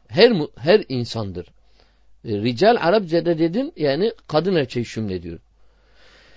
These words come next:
Şimdi "ve beynehuma hicabun ve alel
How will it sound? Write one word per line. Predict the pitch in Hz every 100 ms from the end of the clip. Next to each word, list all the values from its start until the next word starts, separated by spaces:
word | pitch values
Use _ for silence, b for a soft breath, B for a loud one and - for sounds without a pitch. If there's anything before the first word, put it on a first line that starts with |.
| b b b b _ _ _ _
Şimdi | - 226 247 208
"ve | 214
beynehuma | 226 233 262 240 240 226
hicabun | 214 196 247 233 240 226
ve | 233
alel | 240 226